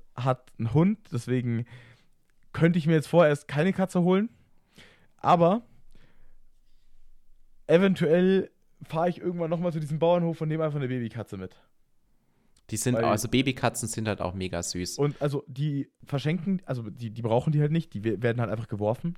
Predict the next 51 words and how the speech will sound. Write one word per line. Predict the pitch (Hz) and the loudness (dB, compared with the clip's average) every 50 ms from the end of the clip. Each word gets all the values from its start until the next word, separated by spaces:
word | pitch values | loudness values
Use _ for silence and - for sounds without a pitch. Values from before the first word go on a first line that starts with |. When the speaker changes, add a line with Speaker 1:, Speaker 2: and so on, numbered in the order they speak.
| - | -12
Speaker 1:
die | - 104 | -12 -10
gibt's | 120 120 - - | -10 -12 -6 -4
dann. | 160 170 185 185 _ _ - _ | -4 -4 -4 -6 _ _ -20 _
So, | - 98 | -16 -14
die, | 107 113 104 - _ _ | -12 -12 -14 -14 _ _
die | 110 110 95 | -12 -4 -2
wollen | 117 123 127 | -2 -2 -2
kein | 123 113 104 | -2 -4 -2
Geld | 107 123 131 | -2 -2 -2
dafür, | 151 139 - 143 | -4 -4 -4 -8
die | 139 127 | -8 -8
sind | 127 113 | -10 -10
froh, | - - 127 127 | -8 -8 -4 -4
wenn | 123 113 | -4 -4
die | 101 | -4
Vie-, | 85 123 120 117 - | -6 -8 -10 -10 -10
Viecher | - 135 131 120 95 | -12 -10 -8 -6 -6
weg | 113 139 - | -6 -8 -6
sind. | - 180 202 - _ _ - - - - - - - - _ _ _ _ | -6 -8 -8 -8 _ _ -20 -20 -20 -20 -20 -20 -20 -20 _ _ _ _
Speaker 2:
Mhm. | _ 120 123 120 113 127 165 - | _ -4 -4 -2 -4 -4 -6 -8
Speaker 1:
Um's | - 135 127 - | -8 -10 -10 -4
so | - 143 139 | -2 0 2
hart | 143 156 160 | 2 0 0
zu | - 131 | 0 -2
Speaker 2:
Ja. | 127 127 | 0 2
Speaker 1:
sagen. | 143 165 180 196 - - - - - _ _ - - - | 2 2 0 -2 -6 -10 -20 -20 -20 _ _ -20 -8 0
Ähm, | 127 120 120 117 117 117 117 117 120 123 - - | 2 4 4 4 2 0 -2 -4 -6 -8 -12 -8
und | _ 123 120 117 117 | _ -2 -2 0 0
da | 120 113 | -2 0
kannst | - 127 131 127 127 | 0 -4 -6 -6 -10
du, | 104 | -14
die | 104 - - 117 | -16 -14 -2 0
waren | 123 127 127 | 2 2 2
halt | 123 110 | 0 0
wirklich | 143 147 - 135 - | -2 -4 -6 -10 -14
so | - - - - 147 160 175 | -14 -14 -6 -4 0 0 0
super | 165 139 147 165 180 - 190 165 147 | 0 0 -2 -4 0 2 2 2 2
zutraulich. | - - 170 - - 123 113 113 113 139 170 - - - - - - - - - - _ | 2 -4 -6 -4 -2 0 2 2 2 0 -2 -4 -8 -20 -20 -20 -20 -20 -20 -20 -14 _
Weißt | - 120 131 - | -2 -2 0 0
du, | 156 156 - - _ | 0 -2 -2 -2 _
weil | 139 135 | 2 2
ich | 139 135 | 2 2
finde, | - - 214 214 | 2 2 2 2
eine | 202 175 | 0 0
Katze | - - 190 196 - - - 160 | 0 0 -2 -2 -2 -2 -2 -2
ist | 143 - - | 0 -2 -4
ein | 139 131 120 - - - - | -6 -6 -6 -10 -18 -20 -10
mega | - 104 127 165 190 202 202 | -6 0 2 4 4 4 4
cooles | 202 - 170 165 156 - | 4 2 0 0 2 0
Haustier, | 147 165 165 - - - 151 156 170 - - - - - - _ _ | -2 -2 -2 -4 -4 -2 -2 -2 -2 -4 -12 -20 -20 -20 -20 _ _
wenn's | _ 127 143 180 185 - - | _ 2 2 2 2 -2 -10